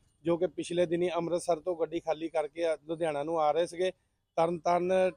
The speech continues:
ਟੂਲ ਦੇ ਥੋੜ੍ਹਾ ਜਿਹਾ ਉਰਲੇ ਪਾਸੇ, ਇੱਧਰ ਜੰਡਿਆਲੇ ਵਾਲੀ ਸਾਈਡ ਨੂੰ, ਤੇ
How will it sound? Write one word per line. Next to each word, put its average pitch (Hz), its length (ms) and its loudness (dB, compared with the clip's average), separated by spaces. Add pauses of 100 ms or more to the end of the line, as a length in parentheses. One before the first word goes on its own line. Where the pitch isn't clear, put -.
ਟੂਲ 175 240 2
ਦੇ 180 100 0
ਥੋੜ੍ਹਾ 175 260 2
ਜਿਹਾ 196 100 2
ਉਰਲੇ 175 220 0
ਪਾਸੇ, 165 360 -2
ਇੱਧਰ 165 180 -4
ਜੰਡਿਆਲੇ 165 380 2
ਵਾਲੀ 170 200 2
ਸਾਈਡ 160 240 0
ਨੂੰ, 196 200 -4 (580)
ਤੇ 165 260 0